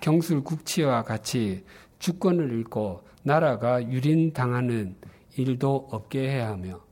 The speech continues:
북한에 의해 남침이 재발하지 않도록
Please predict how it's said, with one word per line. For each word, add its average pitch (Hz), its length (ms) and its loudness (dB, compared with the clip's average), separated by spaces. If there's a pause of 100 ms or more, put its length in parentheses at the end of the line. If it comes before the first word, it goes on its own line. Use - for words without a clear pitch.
(1200)
북한에 165 380 2
의해 117 560 0 (200)
남침이 131 840 0
재발하지 135 680 -2
않도록 104 640 -4